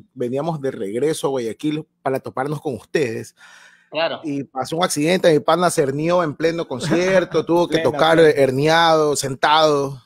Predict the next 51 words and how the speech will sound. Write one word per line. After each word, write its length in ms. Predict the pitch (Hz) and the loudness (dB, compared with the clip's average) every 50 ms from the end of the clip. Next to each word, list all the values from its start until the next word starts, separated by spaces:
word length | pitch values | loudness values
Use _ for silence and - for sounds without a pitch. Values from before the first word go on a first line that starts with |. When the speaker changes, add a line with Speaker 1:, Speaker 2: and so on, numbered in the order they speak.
| _ | _
Speaker 1:
No 140 | - 160 170 | -2 0 0
sabía 260 | 170 175 160 180 170 | 2 4 2 2 2
que 100 | - 180 | 2 2
era 120 | 165 156 156 | 2 4 4
hernia 300 | 160 151 135 135 131 127 | 4 4 2 -2 -4 -6
en 60 | 131 | -6
ese 140 | 120 131 131 | -8 -8 -8
momento, 340 | 131 135 131 117 107 107 110 | -8 -8 -8 -8 -8 -6 -6
le 80 | 117 110 | -4 -4
dio 220 | 123 139 143 143 | -2 -2 0 0
algo 260 | 147 160 170 185 170 | 2 0 0 -2 -4
que 80 | - 110 | -6 -10
él 80 | 107 123 | -10 -10
no 80 | 143 | -10
sabía 400 | 143 - 151 143 120 117 123 - - _ _ _ | -6 -6 -6 -4 -6 -8 -10 -12 -16 _ _ _
<laughs> 520 | - 202 - _ _ - _ - - _ - | -10 -10 -10 _ _ -20 _ -20 -20 _ -10
y 80 | 143 | -6
se 100 | 135 - | -4 -2
Speaker 2:
Claro. 200 | 175 170 - 160 | -2 0 -2 -2
Speaker 1:
fu-, 80 | 160 151 | -4 -6
y, 100 | 143 139 - - - | -8 -8 -10 -8 -4
y 80 | 160 151 | -2 0
nos 140 | 156 151 | 2 2
dividimos. 560 | 151 147 131 139 156 160 131 113 101 98 - 117 | 2 2 2 4 2 2 2 -2 -4 -8 -10 -12
Entonces, 360 | 113 - 123 117 151 151 139 | -12 -12 -10 -6 -6 -6 -6
cuando 640 | - 139 139 139 131 123 120 110 107 101 90 80 _ _ _ _ _ _ _ _ _ _ _ _ _ | -6 -8 -8 -6 -6 -6 -6 -8 -10 -12 -16 -20 _ _ _ _ _ _ _ _ _ _ _ _ _
ya 140 | 127 135 131 | -4 -2 0
regresamos 440 | 160 160 139 135 - 147 151 151 160 | 0 0 -2 0 -2 -4 -4 -2 0
a 40 | |
Guayaquil, 400 | 156 151 135 120 110 - 165 170 | 0 0 0 -2 -4 -2 -4 -2
regresamos 440 | 165 170 135 120 - 139 135 151 151 | 0 0 0 0 0 -2 -4 -4 -4
en 60 | 143 | -4
diferentes 460 | 131 117 - 107 117 139 143 - 117 - | -6 -6 -6 -6 -6 -6 -6 -8 -12 -6
tiempos. 360 | - 151 135 120 113 117 131 | -6 -6 -4 -4 -6 -8 -8
Él 100 | 123 131 | -6 -4
regresó 480 | 139 131 120 - 147 143 139 135 - - _ | -4 -4 -4 -4 -4 -4 -4 -4 -6 -10 _
inmediatamente 760 | 135 123 120 110 120 135 135 - 139 135 147 156 156 - 143 | -10 -8 -6 -2 -2 -2 -2 -2 -4 -4 -4 -6 -6 -6 -6
de 80 | 127 117 | -6 -6
un 160 | 120 135 151 | -6 -6 -8
internarse 640 | 151 135 - 123 127 143 160 175 180 175 - 143 123 | -8 -8 -8 -8 -6 -4 -4 -4 -4 -6 -6 -8 -8
y 60 | 120 | -6
yo 80 | 127 127 | -6 -6
regresé 320 | 135 131 113 - - 131 | -6 -6 -6 -8 -10 -14
como 200 | - 131 131 123 | -12 -12 -12 -10
que 60 | - | -12
un 80 | 113 110 | -14 -12
par 160 | _ 120 120 | _ -10 -8
de 60 | 117 | -8
días 140 | 123 127 120 | -8 -8 -10
después 300 | 113 - _ 131 131 123 120 | -12 -12 _ -10 -8 -8 -8
y 260 | 117 104 - _ 95 | -10 -14 -16 _ _